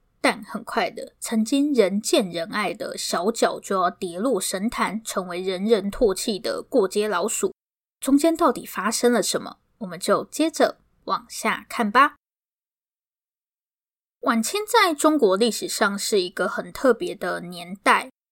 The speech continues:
西元十九世纪中叶，历经工业革命后的欧洲国家超凶，一言不合就揍你一顿。我说的就是英国。但好歹我大清帝国也是一方之霸，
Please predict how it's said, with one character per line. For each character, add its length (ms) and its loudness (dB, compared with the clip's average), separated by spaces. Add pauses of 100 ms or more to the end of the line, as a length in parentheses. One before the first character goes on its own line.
(120)
西 260 6
元 80 6
十 160 2
九 140 2
世 180 -2
纪 140 -4
中 380 -2
叶， 260 0
历 320 -2
经 340 0
工 220 6
业 160 6
革 180 0
命 200 -2
后 260 2
的 220 -2
欧 200 2
洲 220 4
国 180 -6
家 220 -2
超 420 -2
凶， 400 4
一 140 4
言 180 2
不 140 4
合 220 0
就 120 0
揍 380 2
你 80 -14
一 220 -18
顿。 160 4 (240)
我 80 -10
说 120 -2
的 140 -2
就 80 -2
是 120 -2
英 200 -2
国。 300 -2 (520)
但 240 0
好 200 6
歹 200 0
我 200 -4 (160)
大 180 2
清 320 -2
帝 220 -2
国 260 -4
也 140 -6
是 220 -4
一 120 -4
方 380 -2
之 180 -4
霸， 320 2